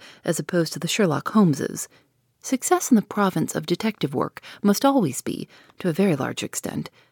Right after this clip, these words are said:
the result of luck. Sherlock Holmes can extract a clue from a wisp of straw or a flake of cigar ash, but Doctor Watson has to have it taken out for him and dusted and exhibited clearly with a label attached.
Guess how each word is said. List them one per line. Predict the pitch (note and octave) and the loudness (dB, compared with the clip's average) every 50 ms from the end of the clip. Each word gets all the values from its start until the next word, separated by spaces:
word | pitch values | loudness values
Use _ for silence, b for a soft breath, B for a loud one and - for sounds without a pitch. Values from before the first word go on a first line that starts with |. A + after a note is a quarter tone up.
| b b | b b
the | E3+ F3+ G3 | 2 4 4
result | A3 A3 - C4 B3+ - B3+ | 4 6 4 2 2 2 -2
of | A3+ A#3 | 0 0
luck. | A#3+ A3+ - - - - - - - _ _ _ _ _ _ _ _ _ _ _ _ _ _ _ _ _ _ _ _ _ _ _ _ - | 0 -2 -2 -6 -8 -12 -16 -16 -16 _ _ _ _ _ _ _ _ _ _ _ _ _ _ _ _ _ _ _ _ _ _ _ _ -6
Sherlock | - - B3+ A3+ G3+ F#3 - - | 2 4 6 6 6 4 2 2
Holmes | - C#4+ A3 C#3+ - - - F3+ - | 4 4 4 4 2 -2 -4 -4 -4
can | - - E3 | -4 -6 -6
extract | D3+ - - - F3+ E3+ - - | -6 -6 -2 -2 -2 -2 0 -4
a | F3 - | -8 -6
clue | - - - G3+ D3 - - | -6 -2 0 0 0 0 -2
from | - - F3+ E3 | -6 -4 -2 -2
a | D#3 | 0
wisp | D3 D#3+ G3 - - - - | 4 4 4 4 4 -2 -2
of | F#3 - | -4 -4
straw | - - - B3+ F3+ C3 - - - B B B B B B B | -4 2 2 4 4 4 0 -2 -6 B B B B B B B
or | - F3 D#3+ | -2 -2 -2
a | |
flake | - - - G3+ F#3+ - - - | -2 -2 0 2 2 2 0 -4
of | D#3 | -4
cigar | - - F3+ - A#3 A#3 G3+ D#3+ | -4 -6 0 2 2 2 2 0
ash, | D3 - - - - - - - - _ _ _ _ _ _ _ _ _ _ _ _ _ _ _ - | -2 -6 -8 -12 -8 -6 -8 -8 -8 _ _ _ _ _ _ _ _ _ _ _ _ _ _ _ -6
but | A3+ - | -2 0
Doctor | C#4 C#4 - - G#3 G3 | 0 0 0 0 2 4
Watson | A3 A#3+ B3 A#3 - - - - - - - B B B B B | 6 6 4 4 0 -4 -6 -6 -6 -8 -10 B B B B B
has | - G3+ - - | 0 0 0 0
to | G3 | 0
have | F#3 F#3 F3+ | 0 0 0
it | - - - | -2 -6 -2
taken | - G#3 G3 - F#3+ | -2 -2 2 2 2
out | F#3 F3+ - - | 2 2 0 -2
for | - E3+ | -4 -4
him | D#3 D#3 D#3+ D#3 | -2 0 2 2
and | E3 E3+ | 2 2
dusted | A3+ A3 G3 - - - - - - - b b b b b b | 2 0 0 -4 -8 -8 -8 -8 -8 -14 b b b b b b
and | - G3+ | 6 6
exhibited | G3+ F3+ G3 G3+ F3 F3+ F#3+ F#3 - - | 6 8 6 4 4 4 -4 -6 -8 -8
clearly | - - C#4 G3+ - - - - - - b b b b b b | 0 4 4 4 4 2 -4 -6 -8 -8 b b b b b b
with | - F3 F3 | 2 6 6
a | F#3+ | 6
label | G#3+ B3 A#3+ - - A#2+ A#2+ | 6 6 4 4 2 -2 -6
attached. | G#2 - - F#2 - - _ - - - - - | -6 -10 -10 -10 -10 -12 _ -12 -12 -12 -12 -14